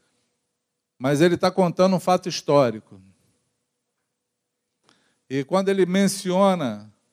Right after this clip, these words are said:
Jacó, as doze tribos, ele tá mencionando uma situação que aconteceu lá no Gênesis,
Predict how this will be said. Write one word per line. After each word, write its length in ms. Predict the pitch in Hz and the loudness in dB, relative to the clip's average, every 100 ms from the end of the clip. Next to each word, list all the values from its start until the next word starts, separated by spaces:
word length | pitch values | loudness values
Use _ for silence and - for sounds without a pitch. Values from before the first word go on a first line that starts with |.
| _ _ _ _ _ _ _ | _ _ _ _ _ _ _
Jacó, 720 | 117 127 156 - 180 185 156 127 _ _ _ | -4 0 0 0 0 0 -2 -6 _ _ _
as 160 | - 123 | -12 -6
doze 280 | 143 170 143 | 0 0 -2
tribos, 680 | - 196 196 123 107 - - _ _ _ - | -4 2 2 0 -14 -20 -20 _ _ _ -16
ele 120 | 139 | -4
tá 140 | 185 | -2
mencionando 720 | 196 208 208 202 180 214 214 196 | 0 0 2 0 2 0 0 0
uma 160 | 196 | 0
situação 500 | 185 - 185 160 220 | -2 0 0 2 -2
que 80 | 202 | -2
aconteceu 560 | 202 208 190 185 - 208 | -4 -4 -2 -2 0 0
lá 140 | 214 | 2
no 100 | 220 | 0
Gênesis, 800 | 190 214 214 156 113 107 - - | 0 2 2 -2 -8 -16 -20 -20